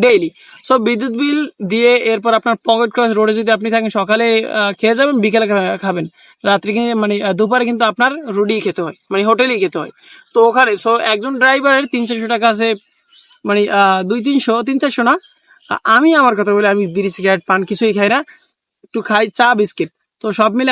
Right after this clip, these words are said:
আমার, আহ, একশো টাকা ভাত বিল, সর্বনিম্ন আমার একশো টাকা খরচ আছে, কিন্তু এটা হচ্ছে সর্বনিম্ন। কিন্তু অ্যাভারেজ ড্রাইভারেরই দেড়শো থেকে দুইশো টাকা খরচ আছে বিদ্যুৎ বিল বাদে। তো এই যে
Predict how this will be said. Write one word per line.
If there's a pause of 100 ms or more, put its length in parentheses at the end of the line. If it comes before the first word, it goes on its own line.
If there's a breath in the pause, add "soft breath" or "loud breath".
(100)
আমার, (100)
আহ, (160)
একশো
টাকা (100)
ভাত
বিল, (360 soft breath)
সর্বনিম্ন (220)
আমার (100)
একশো
টাকা
খরচ
আছে,
কিন্তু (120)
এটা
হচ্ছে
সর্বনিম্ন। (120)
কিন্তু (500 loud breath)
অ্যাভারেজ
ড্রাইভারেরই (420 soft breath)
দেড়শো
থেকে
দুইশো
টাকা (320)
খরচ
আছে (240)
বিদ্যুৎ
বিল
বাদে। (1080 soft breath)
তো (140)
এই
যে